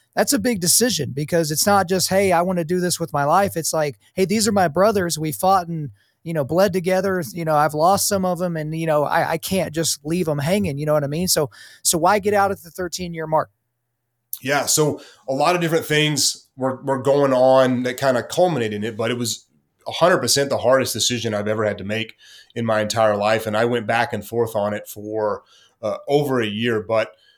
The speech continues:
Speaker 2: one of the, the main reason was, was family. And what kinda shined a spotlight on this was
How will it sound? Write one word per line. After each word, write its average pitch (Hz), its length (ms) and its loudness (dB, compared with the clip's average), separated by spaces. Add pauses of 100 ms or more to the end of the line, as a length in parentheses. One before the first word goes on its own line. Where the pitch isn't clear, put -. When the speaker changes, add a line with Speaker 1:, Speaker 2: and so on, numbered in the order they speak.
(140)
Speaker 2:
one 143 420 4
of 131 200 4
the, 127 460 6 (440)
the 135 140 -4
main 170 320 2
reason 127 400 0
was, 104 300 -6
was 107 200 -6
family. 95 380 -8 (420)
And 131 180 0
what 151 180 2
kinda 151 240 4
shined 151 360 2
a - 20 0
spotlight 117 600 2
on 101 200 -4
this 104 300 -4
was 110 640 -2